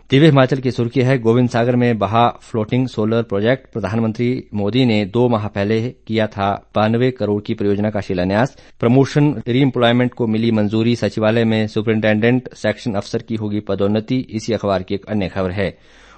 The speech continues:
ऊना के बंगाणा में स्कूल बस हादसे से जुड़ी खबर भी अखबारों में प्रमुखता लिए हुए हैं। हिमाचल दस्तक की सुर्खी है, "चलती बस से गिरी नौ साल की छात्रा की मौत।" वीकेंड पर कसौली के सत्तर, शिमला के साठ फीसदी होटल बुक, अमर उजाला की एक अन्य खबर है।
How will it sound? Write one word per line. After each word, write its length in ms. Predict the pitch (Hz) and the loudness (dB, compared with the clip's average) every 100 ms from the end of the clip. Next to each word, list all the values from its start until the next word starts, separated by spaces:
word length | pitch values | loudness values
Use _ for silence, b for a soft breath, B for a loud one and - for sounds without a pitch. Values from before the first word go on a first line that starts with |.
| b | b
ऊना 260 | 127 135 143 | 4 6 6
के 180 | 143 | 4
बंगाणा 440 | 131 110 107 110 117 | 2 2 2 4 4
में 160 | 123 | 2
स्कूल 280 | 117 - 117 | 0 -2 -2
बस 200 | 110 110 - | 0 -2 -2
हादसे 300 | 98 - 123 | -4 -2 -6
से 120 | 110 | -4
जुड़ी 240 | 104 107 | -2 -2
खबर 280 | 104 107 110 | -2 -2 -4
भी 180 | 101 110 | -4 -6
अखबारों 360 | 95 107 107 | -4 -2 0
में 140 | 101 98 | 0 -2
प्रमुखता 400 | - 107 - 101 | -2 -4 -2 -4
लिए 180 | 95 92 | -2 -2
हुए 180 | 90 | -2
हैं। 340 | 104 104 101 - b b b 117 | -4 -2 -2 -4 b b b 0
हिमाचल 260 | 120 117 | 2 2
दस्तक 280 | 107 104 107 | 0 -2 -4
की 140 | 104 | -6
सुर्खी 320 | 92 92 95 123 | -6 -6 -4 0
है, 260 | 110 107 B B B | 0 0 B B B
"चलती 300 | - 127 135 | 2 2 2
बस 160 | 120 117 | 0 0
से 140 | - | 0
गिरी 340 | 107 110 113 113 | -2 0 -2 0
नौ 180 | 107 110 | 0 0
साल 160 | 113 | -2
की 140 | 98 110 | -6 -6
छात्रा 360 | - 98 - | -6 -6 -4
की 140 | 101 95 | -4 -2
मौत।" 300 | 95 117 135 - - | 2 2 0 -6 -2
वीकेंड 320 | 120 135 131 | 2 4 2
पर 160 | 127 | 2
कसौली 400 | 123 117 117 113 | 0 0 0 0
के 140 | 120 117 | 0 -2
सत्तर, 440 | 98 95 - 123 | -2 -4 0 -2
शिमला 360 | 113 113 113 120 | 0 0 2 2
के 260 | - 110 | 0 -4
साठ 340 | 107 107 110 113 | -2 0 0 0
फीसदी 580 | - 101 104 110 113 107 - | -4 -6 -4 -2 -2 -4 -6
होटल 240 | 104 104 | -2 -2
बुक, 280 | 95 123 - | 0 -2 -2
अमर 180 | 101 110 | -4 -2
उजाला 240 | 104 101 101 | 0 0 -2
की 140 | 104 | -4
एक 120 | 98 - | -6 -4
अन्य 160 | 110 | -4
खबर 200 | 98 92 | -2 -4
है। 300 | 90 117 104 | -4 -4 -4